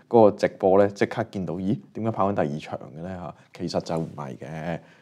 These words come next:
啊，因為第一場就六點九開跑啦，有九場賽事啊。好啦，咁我哋講下呢，我哋嘅第一選啦，啊，四選排序。咁啊，揀咗第一隻呢，就快利寶啊。咁啊，揀佢唔係因為佢十二檔變一檔嘅，你話，喂，上次輸咁遠啊，都，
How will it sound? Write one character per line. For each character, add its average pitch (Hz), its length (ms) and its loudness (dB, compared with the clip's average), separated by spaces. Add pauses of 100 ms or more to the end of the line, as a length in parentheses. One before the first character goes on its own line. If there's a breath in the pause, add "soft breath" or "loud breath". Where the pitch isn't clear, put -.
(100 soft breath)
啊， 85 200 -8
因 113 120 2
為 104 80 4
第 - 120 6
一 110 60 10
場 73 240 -6
就 78 60 -6
六 82 180 -2
點 90 160 -2
九 135 100 4
開 139 280 10
跑 113 200 8
啦， 123 140 10
有 110 100 6
九 92 160 2
場 82 220 -6
賽 98 160 -8
事 90 160 -6
啊。 95 180 4 (280 loud breath)
好 190 80 12
啦， 214 80 12
咁 202 100 6
我 202 100 12
哋 147 80 12
講 127 220 12
下 151 120 12
呢， 151 140 12 (200 loud breath)
我 113 120 4
哋 107 100 2
嘅 107 240 6
第 104 120 4
一 107 100 10
選 98 220 2
啦， 110 220 6
啊， 76 100 -6
四 92 140 -6
選 104 200 -4
排 107 200 -2
序。 95 100 -6
咁 85 60 0 (400 soft breath)
啊， - 20 8
揀 151 220 10
咗 202 80 8
第 151 80 12
一 165 160 12
隻 123 120 12
呢， 139 140 10
就 98 100 2
快 98 220 6
利 90 160 4
寶 - 160 -4
啊。 107 160 0 (240 soft breath)
咁 240 100 8
啊， 269 60 10
揀 - 200 10
佢 196 120 12
唔 101 80 4
係 92 120 4
因 165 120 10
為 127 80 10
佢 107 80 2
十 - 120 2
二 - 60 -2
檔 95 380 6
變 104 140 0
一 - 40 2
檔 90 400 0
嘅， 98 60 -4
你 123 60 2
話， 131 100 8
喂， 151 140 10
上 131 240 6
次 156 80 2
輸 190 240 -4
咁 123 320 4 (100)
遠 120 300 6
啊， 131 60 4
都， 170 280 6